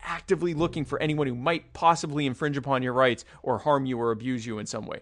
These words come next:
Imagine if now they are actively saying, "No, we can't get sued. It's gonna cost us a fortune. Let's get rid of these people." And that enforces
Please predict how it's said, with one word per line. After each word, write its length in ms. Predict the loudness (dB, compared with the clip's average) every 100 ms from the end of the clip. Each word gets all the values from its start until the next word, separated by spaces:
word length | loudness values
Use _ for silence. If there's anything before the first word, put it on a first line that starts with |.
| -12 -6
Imagine 480 | -2 4 6 4 0
if 140 | -4
now 320 | 0 4 4 4
they 100 | 0
are 160 | 0 -4 -16 _
actively 560 | 4 4 4 -4 -2 -4
saying, 400 | -2 0 0 2
"No, 220 | 8 8
we 140 | 8 2
can't 280 | 0 -2 0
get 160 | -6
sued. 220 | 0 -2
It's 80 | -2
gonna 140 | -6 -2
cost 280 | -2 -2
us 100 | -8
a 20 | -2
fortune. 340 | -2 -2 -6 -12 -14
Let's 140 | -10
get 160 | -6 -2
rid 140 | 0
of 40 | 0
these 120 | -2
people." 360 | -4 -4 -8 -12 -20 -10
And 160 | -4
that 260 | -4 -4 -8
enforces 720 | -12 -8 -6 -6 -6 -6